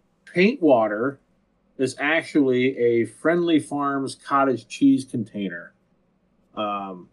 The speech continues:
I like that because it's got, it holds a lot of water, and so I can, you know, it,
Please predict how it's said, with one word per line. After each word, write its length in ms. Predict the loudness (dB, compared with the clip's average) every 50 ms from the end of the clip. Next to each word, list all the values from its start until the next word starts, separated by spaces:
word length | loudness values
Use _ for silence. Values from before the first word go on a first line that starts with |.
| _ _ _ -8
I 80 | -6 -2
like 320 | 0 2 2 2 0 -2 _ -4
that 320 | -2 -2 -2 -4 -6 -6
because 640 | -6 -8 -8 -8 -6 -4 -2 -2 0 -2 -2 -4 -6
it's 200 | -8 -8 -8 -8 -8
got, 320 | -6 -6 -6 -6 -8 -12 _ -8
it 200 | -6 -6 -6 -4
holds 260 | -4 -2 -2 0 0
a 40 | 0
lot 260 | -2 0 0 0 -2
of 80 | -2 -2
water, 400 | -2 -2 0 0 0 -2 -4 -8 _ _ _ _ -12
and 140 | -12 -10
so 680 | -8 -6 -4 -4 -2 -2 -4 -4 -6 -6 -6 -6 -6 -8 -10 -12
I 120 | -14 -12
can, 280 | -10 -10 -10 -10 -12 -14 -14
you 140 | -14 -14 -12
know, 60 | -12 -10
it, 240 | -8 -8 -8 -10